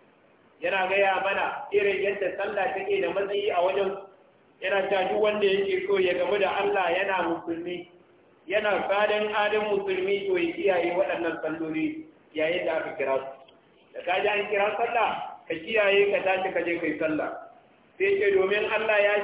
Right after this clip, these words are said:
shar'anta wa annabinku hanyoyi, sunnoni na shari'a.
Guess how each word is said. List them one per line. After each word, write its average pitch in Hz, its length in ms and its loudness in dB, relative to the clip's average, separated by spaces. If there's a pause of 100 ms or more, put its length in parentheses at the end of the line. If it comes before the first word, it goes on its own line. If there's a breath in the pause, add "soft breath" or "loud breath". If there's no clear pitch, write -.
shar'anta 214 640 2
wa 208 160 4
annabinku 190 960 -2
hanyoyi, 185 640 -2 (560)
sunnoni 202 480 2
na 202 80 2
shari'a. 180 440 0